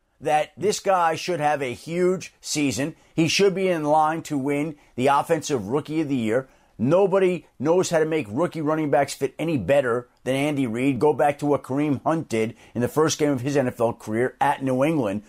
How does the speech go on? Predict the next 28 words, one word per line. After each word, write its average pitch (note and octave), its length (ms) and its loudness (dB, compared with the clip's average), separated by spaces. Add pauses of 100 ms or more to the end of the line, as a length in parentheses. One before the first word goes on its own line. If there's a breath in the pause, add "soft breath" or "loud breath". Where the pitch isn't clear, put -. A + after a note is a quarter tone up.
(120 soft breath)
when C3 160 0
Kareem D3+ 320 2
Hunt C3+ 180 0
looked C#3+ 220 -2
like C3 260 0
Barry C#3+ 300 0
Sanders C#3+ 480 -2
and A2+ 140 -4
Jim C3+ 200 2
Brown C3+ 300 2
combined. A2 800 -2 (280 loud breath)
And B2+ 140 0
now D#3 160 4
Clyde D#3+ 380 2
Edwards-Helaire, C3 560 0
the B2 80 -2
first-round D3 580 -2
pick, C#3+ 240 -2 (160 soft breath)
goes D3+ 240 0
tonight. C#3 160 0
And D3 100 -4
I E3 40 2
remember B3+ 420 2 (160 loud breath)
before G3+ 400 0
the F3+ 80 2
draft D3+ 420 0
this C#3+ 220 -4
year, A2 320 -4